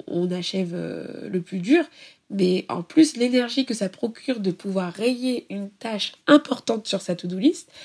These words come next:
moi, ça me donne qu'une envie, c'est de continuer. Donc, c'est testé à, et approuvé de mon côté. Donc, euh, vous me direz si de votre côté c'est le cas, mais en tout cas, moi, c'est, ce principe-là marche vraiment. Donc,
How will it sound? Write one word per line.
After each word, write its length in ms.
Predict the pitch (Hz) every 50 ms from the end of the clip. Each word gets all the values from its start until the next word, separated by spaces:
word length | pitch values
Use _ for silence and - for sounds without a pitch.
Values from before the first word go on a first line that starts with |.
| - - _ _ -
moi, 140 | 208 240
ça 140 | 254 - 226
me 40 | 196
donne 220 | 185 196 202 190
qu'une 200 | 196 - 233 208
envie, 200 | 202 190 185 208
c'est 160 | 220 - - 190
de 100 | 185 175
continuer. 540 | 170 _ 196 185 - - - - 175 180
Donc, 380 | 165 165 180 196 220 220 - - -
c'est 200 | - - - 220
testé 420 | 220 220 196 - - - 226 - -
à, 160 | - - - - _ _ _ -
et 220 | 196 214 - - _ _ _ _ _ _ _
approuvé 680 | - 233 220 - - 202 196 190 180 190 208 - - _
de 160 | 214 202 214
mon 160 | 208 208 202 196
côté. 320 | - - - - - 302 - _ _ - - - - - _ _ _
Donc, 320 | 196 185 180 185 185 - 185
euh, 300 | 170 170 170 170 190 -
vous 120 | 175 202
me 80 | 208 202
direz 280 | 196 190 185 180 220 262
si 160 | - - -
de 100 | 185 180
votre 200 | 165 180 180 -
côté 240 | - 175 - 196 190
c'est 140 | - 190
le 60 | 170 -
cas, 180 | - 190 214
mais 100 | 214 214
en 80 | 175 165
tout 80 | -
cas, 120 | - 208 214
moi, 200 | 202 208 214 220
c'est, 300 | 220 - - 196 180 175
ce 140 | - - 196
principe-là 480 | 185 - 185 180 - 190 - 208 202 202
marche 260 | 196 190 190 - 202
vraiment. 260 | 196 185 190 185 - - _ _ _ - - - - - - - - _ _
Donc, 180 | 220 233 262